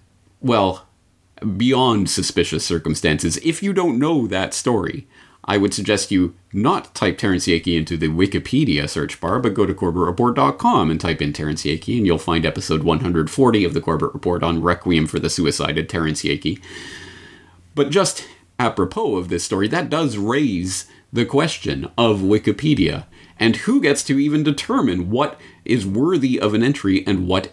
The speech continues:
isn't, and then, let alone, further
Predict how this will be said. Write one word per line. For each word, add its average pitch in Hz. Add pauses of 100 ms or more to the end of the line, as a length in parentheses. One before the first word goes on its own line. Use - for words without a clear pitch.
isn't, 143 (400)
and 113
then, 123
let 113
alone, 101 (200)
further 92